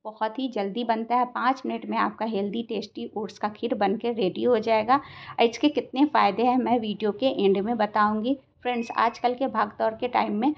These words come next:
हम लोग सब पैकेट फूड या फिर फास्ट फूड खाना पसंद करते हैं, क्योंकि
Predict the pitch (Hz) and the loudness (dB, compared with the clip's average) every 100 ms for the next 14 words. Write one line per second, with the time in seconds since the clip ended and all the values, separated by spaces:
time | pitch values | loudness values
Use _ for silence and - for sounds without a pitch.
0 | - - - 247 262 269 254 247 214 202 | -4 -18 -2 2 2 2 2 2 4 2
1 | 202 240 - 220 226 - _ _ _ - | 2 -4 -4 -4 -4 -4 _ _ _ 0
2 | 247 262 269 262 220 226 - 254 - 214 | 2 4 4 4 4 2 -4 -6 -2 0
3 | 233 233 226 226 233 226 220 233 262 226 | 2 0 0 0 0 0 -2 -4 -4 -4
4 | 214 | -2